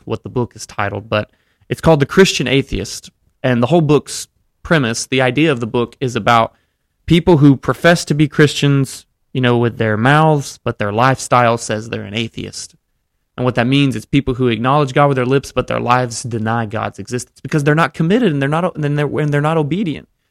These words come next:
And I'm not sitting here saying that you need to be perfect, because none of us are. You're gonna mess up. You're gonna make mistakes. But there's gotta be some commitment. When you mess up in a relationship, you talk about it and you fix whatever's going on and you adjust. Same thing goes with God.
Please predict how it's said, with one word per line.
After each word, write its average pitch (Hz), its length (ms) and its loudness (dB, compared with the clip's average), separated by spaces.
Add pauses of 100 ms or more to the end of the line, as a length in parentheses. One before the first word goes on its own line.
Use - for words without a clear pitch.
(520)
And 160 280 2
I'm 180 100 4
not 208 160 4
sitting 202 200 2
here 170 100 6
saying 185 280 2
that 156 100 0
you 147 100 0
need 151 180 0
to 147 60 2
be 139 100 2
perfect, - 540 -2 (120)
because 123 400 -2
none 127 200 0
of 135 80 0
us 143 120 -4
are. 123 380 0
You're 135 140 0
gonna 147 180 2
mess 147 240 -4
up. 147 160 -4
You're 120 80 -8
gonna 127 160 -2
make 123 160 -6
mistakes. 156 460 -6
But - 160 -4
there's 135 160 -2
gotta 180 160 2
be 185 100 0
some 160 220 -4
commitment. 143 480 -6 (340)
When 143 140 4
you 139 80 6
mess 175 240 2
up 180 120 -2
in 185 80 -2
a 165 60 -2
relationship, 143 720 -2
you 139 140 -6
talk 156 320 -2
about 135 260 0
it - 160 -4 (240)
and 131 140 -2
you 117 80 -2
fix - 340 -2
whatever's 151 360 2
going 143 280 2
on 160 240 -2
and 127 100 -4
you 120 120 -2
adjust. 147 500 -4
Same 175 300 -2
thing 196 240 0
goes 170 220 0
with 156 120 -6
God. 185 320 -4